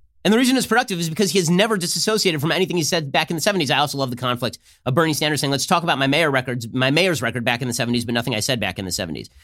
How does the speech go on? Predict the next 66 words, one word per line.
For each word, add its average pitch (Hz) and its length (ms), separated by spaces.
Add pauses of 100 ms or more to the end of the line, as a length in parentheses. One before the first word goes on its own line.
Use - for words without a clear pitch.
(200)
Bottom 190 260
line 170 280
right 135 220
now 120 260 (160)
is 127 140
that 131 100
no 160 220
one 131 200
appears 143 440
able 120 260
to 135 120
stop 135 360
Bernie 131 300
Sanders. 95 500
No 175 140
one 208 100
appears 165 240
able 147 160
to 127 80
stop 143 180
Bernie 143 160
Sanders 139 240
because 127 180
no 147 140
one 180 120
has 151 120
the 123 80
stones 135 480
to 127 100
stand 135 280
up 127 80
to 135 80
Bernie 139 240
Sanders 104 400 (400)
in 98 80
the 98 60
same 151 220
way 117 300 (220)
that 117 100
nobody 139 320
has 147 140
the 143 80
stones 143 240
at 123 40
the 127 100
Oscars 117 360
to - 80
just 135 160
say 123 80
the 110 80
best 143 220
picture 170 240
should 143 140
win, 156 260 (260)
and 95 60
the 98 80
best 95 100
director 170 240
should 156 140
win, 165 180 (220)
and 107 80
the - 20
best 82 160
actress 185 300
should 165 160
win, 160 240